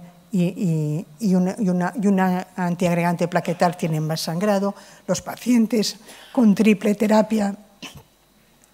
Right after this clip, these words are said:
<clears throat> perdón, tienen más sangrado,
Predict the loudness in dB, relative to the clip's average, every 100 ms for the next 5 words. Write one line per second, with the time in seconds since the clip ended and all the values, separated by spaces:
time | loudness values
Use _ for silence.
0 | _ _ -6 -4 -4 -12 -12 -8 -8 -10
1 | -20 -20 -20 -10 4 6 6 6 4 4
2 | 4 6 6 4